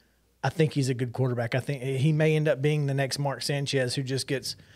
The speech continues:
tossed to the wayside. I don't know. But that's, as a college quarterback,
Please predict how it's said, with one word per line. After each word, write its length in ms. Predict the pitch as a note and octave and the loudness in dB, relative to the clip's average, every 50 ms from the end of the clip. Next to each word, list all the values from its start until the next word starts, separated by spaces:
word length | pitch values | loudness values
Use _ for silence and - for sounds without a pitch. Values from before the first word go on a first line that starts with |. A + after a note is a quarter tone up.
| - - _ _ _ | -20 -20 _ _ _
tossed 320 | - C#3+ C3 B2 - - - | 0 0 0 0 -2 -4 -6
to 60 | C3 | -4
the 80 | A#2 | -4
wayside. 420 | A2 A2 A2+ A#2+ A2+ - A#2+ G#2+ G#2 - | -2 -2 -2 -2 -2 -2 -4 -4 -4 -4
I 100 | B2 B2 | -4 -4
don't 220 | A2+ A2 A2+ A2+ | -4 -4 -6 -4
know. 260 | B2 B2 A#2 G#2+ - - - - _ _ _ _ _ | -2 -2 -4 -4 -8 -12 -20 -20 _ _ _ _ _
But 220 | B2+ D3+ D#3 D3+ D3+ | 0 0 0 2 2
that's, 560 | E3 E3 D3+ - - - - - - - - - - - - A3+ G3+ C4 C4 - _ _ _ _ _ _ _ _ _ _ _ _ _ _ _ _ _ - | 0 0 0 -2 -12 -10 -10 -8 -8 -10 -14 -18 -20 -20 -20 -20 -20 -20 -20 -20 _ _ _ _ _ _ _ _ _ _ _ _ _ _ _ _ _ 0
as 220 | D#3+ D#3+ D3+ C#3 | 2 2 4 4
a 100 | D#3 D3 | 2 2
college 580 | C3 - - - D#3 D3+ D#3+ D3+ D3 C#3 - - | 2 -2 -2 0 2 2 2 2 0 -2 -6 -4
quarterback, 720 | - - C#3+ C#3 C3 C3 A2+ A#2+ A#2 A2+ A2 - - | 0 2 2 2 0 0 -2 -2 -2 -2 -4 -8 -12